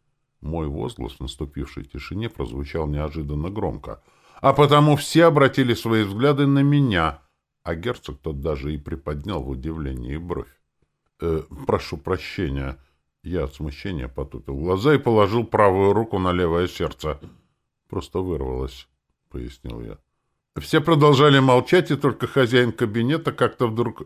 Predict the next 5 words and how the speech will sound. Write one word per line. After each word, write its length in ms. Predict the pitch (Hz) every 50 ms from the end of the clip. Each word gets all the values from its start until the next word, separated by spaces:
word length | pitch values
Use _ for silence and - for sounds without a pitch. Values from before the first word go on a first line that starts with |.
| -
весело 580 | - 101 95 107 110 101 - - 104 101 104 107
фыркнул. 640 | 101 - - 104 90 73 - - 76 71 69 69 _ _ _ _ _ _ _ _ _ _ _ _ _ _ _ _ -
Я 160 | 82 87 80
поднял 460 | 73 - 80 78 69 69 76 71 71
глаза. 560 | 71 76 82 78 76 71 69 62 55 50 -